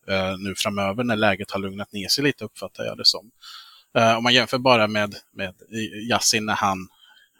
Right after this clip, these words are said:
eh, vann eller nominerades till P tre Guld jämfört med när han vann och nominerades till Grammis, då kändes det som, när den här Grammis-nomineringarna dök upp,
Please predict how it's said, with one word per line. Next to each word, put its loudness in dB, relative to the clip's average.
eh, -8
vann 2
eller 0
nominerades -2
till -8
P -8
tre -14
Guld -2
jämfört -2
med -8
när -2
han -4
vann -2
och -14
nominerades -6
till -8
Grammis, 0
då -10
kändes 4
det -4
som, -2
när 4
den 2
här 6
Grammis-nomineringarna 2
dök 2
upp, -6